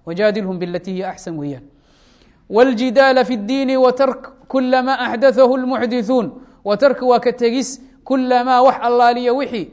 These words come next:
axdathahu ay soo darriyeen, almuxdithuuna kuwa wax soo darriya," oo ah bidcadii. Bidcadii in laga fogaado.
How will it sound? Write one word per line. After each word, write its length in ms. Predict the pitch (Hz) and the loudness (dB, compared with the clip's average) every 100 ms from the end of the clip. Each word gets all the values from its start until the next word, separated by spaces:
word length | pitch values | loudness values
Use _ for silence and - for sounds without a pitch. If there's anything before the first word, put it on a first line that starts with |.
| - _ | -18 _
axdathahu 640 | 233 214 208 262 269 240 247 | -4 0 2 2 0 -2 -2
ay 140 | 233 | -4
soo 220 | 175 262 | 0 0
darriyeen, 560 | 220 233 214 240 262 247 | 2 0 0 0 0 0
almuxdithuuna 680 | 240 240 208 226 220 254 240 | -2 -4 -6 -8 -6 -6 -4
kuwa 220 | 247 233 | -2 0
wax 220 | 220 - | 0 -4
soo 140 | 214 214 | -4 -4
darriya," 440 | 185 175 185 175 - - _ _ | -4 -4 -4 -4 -6 -20 _ _
oo 100 | 202 | -4
ah 160 | 233 220 | -4 -4
bidcadii. 400 | 185 170 180 139 - - | -6 -6 -6 -6 -14 -18
Bidcadii 360 | 190 233 254 | -12 -8 -8
in 120 | 220 190 | -8 -10
laga 140 | 180 | -10
fogaado. 400 | - 143 131 120 | -12 -14 -16 -18